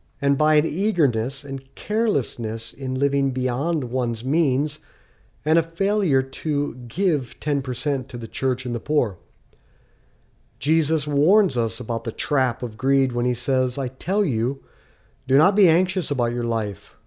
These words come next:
what you shall eat, nor about your body, what you shall put on.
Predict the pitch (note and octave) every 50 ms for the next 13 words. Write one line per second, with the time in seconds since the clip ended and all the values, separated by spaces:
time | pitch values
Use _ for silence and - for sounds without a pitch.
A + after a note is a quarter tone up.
0 | _ _ - B2+ C3+ C3 C#3 B2+ - - C3+ C3 B2 C3+ C#3+ C#3+ D3+ D3 - -
1 | _ _ _ C3+ C3 C3 C3 C3 B2 B2+ B2+ C3 C3 C3 C3 B2 A#2 B2 A#2+ A#2+
2 | B2 C3+ D3 C#3+ C3+ - _ - C3+ - C3+ C#3 B2+ - C#3+ C3+ C3 - - D3
3 | C#3 C#3 C3 C3+ C#3 D3+ D#3